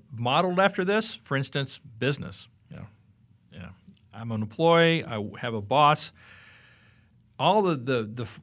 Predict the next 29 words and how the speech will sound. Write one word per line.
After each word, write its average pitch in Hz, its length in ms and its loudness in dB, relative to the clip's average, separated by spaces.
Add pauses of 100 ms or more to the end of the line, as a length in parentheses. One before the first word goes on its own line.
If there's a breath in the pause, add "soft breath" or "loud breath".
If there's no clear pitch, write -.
forms 170 360 2
and 117 140 -4
factors 143 640 0
of 113 380 -8 (240)
government, 104 560 2 (1200 soft breath)
uh, 120 60 -10
of 113 500 -10
these 127 160 -2
types 147 260 0
of 117 60 -6
governments 143 300 -2
we're 120 60 -8
talking 107 300 -4
about, 110 180 -2
you 175 120 0
see 214 220 2
those 226 200 2
showing 151 240 0
up 147 140 2
in 113 100 -4
businesses 104 680 -6 (320)
and, 135 200 -8
and 135 160 -6
in 131 100 -2
other 139 200 0
situations. 123 800 -2 (380 loud breath)
But 156 220 2 (540)
those 180 200 2
aren't 175 280 0